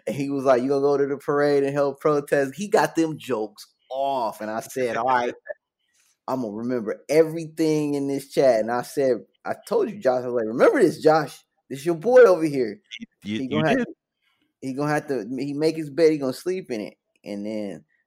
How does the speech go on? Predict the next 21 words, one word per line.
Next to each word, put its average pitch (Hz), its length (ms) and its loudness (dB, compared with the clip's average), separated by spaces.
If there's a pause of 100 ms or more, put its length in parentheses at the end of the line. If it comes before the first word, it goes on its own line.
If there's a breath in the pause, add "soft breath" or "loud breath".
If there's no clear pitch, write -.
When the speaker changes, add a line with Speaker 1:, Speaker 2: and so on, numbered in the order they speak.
(140)
Speaker 1:
we, 113 320 -12
we 127 120 -8
got 131 240 6
A 139 180 4
D, 151 140 -4
'cause 156 140 -6
remember, 202 540 2 (580)
the 139 100 -4
Knicks 262 300 2
was 240 120 -6
supposed 214 380 0
to 185 40 -4
get 175 380 0 (640)
Zion, 143 840 2
Kyrie, 139 580 0
and 120 120 -10
K 127 240 0
D. 110 300 -12 (460)
Speaker 2:
Yes. - 520 -10
Speaker 1:
Them 214 160 -2
boys, 208 280 2